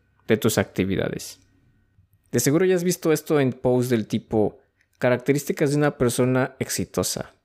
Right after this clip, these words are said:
hábitos de una persona millonaria". O incluso en estos videos que son basura emocional, tú puedes, párate temprano, lobo solitario.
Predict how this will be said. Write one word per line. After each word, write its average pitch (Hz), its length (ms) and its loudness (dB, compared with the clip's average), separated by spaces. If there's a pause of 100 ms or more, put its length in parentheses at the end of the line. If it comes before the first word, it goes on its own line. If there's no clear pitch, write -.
(120)
hábitos 135 460 2
de 123 60 2
una 120 160 2
persona 113 380 0
millonaria". - 580 -4 (1000)
O 123 80 -2
incluso 170 320 2
en 180 60 2
estos 175 280 -2
videos 143 340 0
que 156 100 0
son 147 480 0
basura 117 540 0
emocional, 120 760 0 (680)
tú 127 180 -4
puedes, 120 680 0
párate 113 400 0
temprano, 113 800 0
lobo 113 280 0
solitario. 110 1000 -2